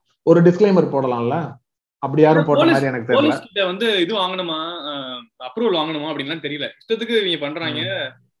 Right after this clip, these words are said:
Speaker 1: ம்.
Speaker 2: ஆம், தெரியல என்னன்னு. போலீஸ் வந்தாலே இவங்க பம்-, அப்படியே பம்மிருவாங்க லைட்டா. பாத்திருக்கீங்களா?
Speaker 1: ம். ஆ, அதான், அதான். இப்ப, அ, இப்ப நான், நான், இப்ப நானே வந்து ஒரு இடத்துல இந்த மாதிரி இவங்க ஏதோ என்னை பண்றாங்கன்னு வச்சுக்கோமே,
Speaker 2: ம்.
Speaker 1: நான் போய் இவங்க மேல ஒரு,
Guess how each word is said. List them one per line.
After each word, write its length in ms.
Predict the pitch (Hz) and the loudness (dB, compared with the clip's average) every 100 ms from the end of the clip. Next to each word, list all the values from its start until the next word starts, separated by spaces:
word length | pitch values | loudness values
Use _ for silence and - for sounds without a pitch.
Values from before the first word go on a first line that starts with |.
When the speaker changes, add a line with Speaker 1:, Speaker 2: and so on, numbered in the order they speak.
| _ _ | _ _
Speaker 1:
ம். 100 | 160 | -14
Speaker 2:
ஆம், 680 | 139 135 135 135 131 131 139 _ _ _ 151 | -10 -10 -10 -12 -14 -16 -20 _ _ _ -12
தெரியல 240 | 156 165 | -8 -6
என்னன்னு. 300 | 147 131 131 - _ | -6 -6 -8 -12 _
போலீஸ் 220 | - 208 214 | -6 -4 -2
வந்தாலே 320 | 185 190 202 | -2 0 0
இவங்க 160 | 156 | 0
பம்-, 80 | 147 | -4
அப்படியே 300 | 156 151 165 | -4 -8 -10
பம்மிருவாங்க 340 | 151 165 151 135 | -8 -6 -6 -8
லைட்டா. 260 | 131 127 - _ _ _ 156 | -10 -12 -14 _ _ _ -8
பாத்திருக்கீங்களா? 460 | 151 135 127 120 | -8 -8 -8 -8
Speaker 1:
ம். 380 | 120 139 123 120 - - _ _ - - | -6 -6 -6 -10 -14 -20 _ _ -16 -2
ஆ, 280 | 135 151 127 | 2 4 4
அதான், 200 | 175 160 | 2 4
அதான். 300 | 165 131 123 | 0 -2 -6
இப்ப, 300 | 123 131 143 160 139 113 110 - | -6 -2 0 2 2 -2 -8 -12
அ, 360 | 123 117 113 113 120 139 - _ | -8 -6 -6 -6 -8 -10 -12 _
இப்ப 160 | _ 123 | _ -4
நான், 300 | 120 127 127 | -2 -2 0
நான், 400 | 131 135 135 127 | 0 0 -2 -4
இப்ப 160 | 123 | -4
நானே 300 | 139 131 139 | 0 2 2
வந்து 240 | 151 135 139 | 2 2 4
ஒரு 140 | 131 | 4
இடத்துல 240 | 123 131 131 | 2 2 2
இந்த 120 | 123 | 2
மாதிரி 260 | 127 123 | 0 2
இவங்க 120 | 120 117 | 2 2
ஏதோ 120 | 123 | 4
என்னை 160 | 123 | 2
பண்றாங்கன்னு 580 | 117 120 120 120 120 113 | 0 0 0 0 0 -4
வச்சுக்கோமே, 500 | - 117 107 107 113 117 147 147 | -6 -8 -8 -6 -8 -10 -18 -18
Speaker 2:
ம். 140 | 143 139 - | -14 -14 -8
Speaker 1:
நான் 260 | 135 123 127 | -2 0 4
போய் 480 | 143 151 135 139 143 | 10 10 10 6 4
இவங்க 200 | 135 123 | 2 2
மேல 200 | 139 156 | 6 8
ஒரு, 160 | 135 | 8